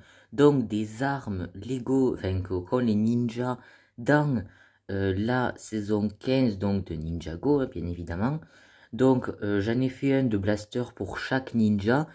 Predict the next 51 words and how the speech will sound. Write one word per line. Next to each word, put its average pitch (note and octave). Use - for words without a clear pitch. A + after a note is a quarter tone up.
mais A#2+
étant A#2
donné B2
que -
c'est F#2
à F2
chaque G#2
fois A2+
les G#2
mêmes, A2+
je F#2
vais F2+
vous F#2
le, F#2+
je F2+
vous F2+
en F#2+
montrer F#2+
qu'un A2+
seul. C3
Et C3
donc, C3
j'ai G#2
pris, B2
euh, F2
Nia, A#2
hein, C3
donc F2
saison E2+
quinze. C3+
Et -
donc, A#2
au D3
niveau D3+
du C3
blaster, A2+
j'ai B2
repris C3+
la F#2
même A2+
arme A2
que, B2
euh, E2
on F#2
a G#2
dans F#2
les E2
sets -
Lego. F#2+
En D3
revanche, C3+